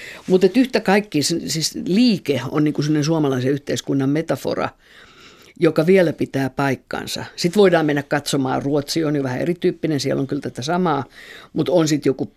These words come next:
Britannia tai Manner-Euroopan vanhat maat, jossa – yhtäkkiä sä tajuat, että sä istut jossakin kapakassa keskellä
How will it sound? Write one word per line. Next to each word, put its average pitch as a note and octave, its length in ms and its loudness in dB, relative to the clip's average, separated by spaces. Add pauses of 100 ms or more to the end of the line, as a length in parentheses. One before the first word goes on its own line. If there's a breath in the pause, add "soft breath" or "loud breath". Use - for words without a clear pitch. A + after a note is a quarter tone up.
(120)
Britannia B2+ 560 -2
tai B2+ 220 -2
Manner-Euroopan C3+ 1040 0
vanhat C#3 360 -4 (120)
maat, C3+ 320 -2
jossa – - 360 -4 (760 soft breath)
yhtäkkiä D3+ 400 0
sä C#3 120 0
tajuat, C#3+ 440 0
että C3 120 -6
sä C#3 80 -2
istut C#3 320 -4
jossakin C3+ 360 -4
kapakassa - 680 -4
keskellä - 580 -6